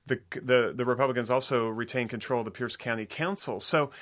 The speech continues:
that's a big, important, and, and I think still underestimated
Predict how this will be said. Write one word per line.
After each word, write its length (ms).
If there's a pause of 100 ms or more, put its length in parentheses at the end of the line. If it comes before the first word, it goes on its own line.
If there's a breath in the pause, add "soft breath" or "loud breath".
(180 loud breath)
that's 360
a 80
big, 500
important, 840
and, 280
and 100
I 80
think 300
still 500
underestimated 1000